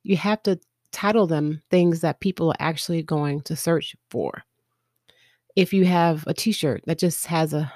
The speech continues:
a smiley, um, um, like, emoji on the front,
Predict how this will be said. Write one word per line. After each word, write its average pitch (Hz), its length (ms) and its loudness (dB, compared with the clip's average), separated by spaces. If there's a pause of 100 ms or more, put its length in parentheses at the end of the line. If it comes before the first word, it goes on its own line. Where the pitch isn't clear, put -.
a 165 80 0
smiley, 165 460 2
um, 151 140 0 (140)
um, 147 480 -2 (340)
like, 170 100 -8
emoji 165 640 4 (100)
on 165 120 0
the 147 60 -2
front, - 300 -6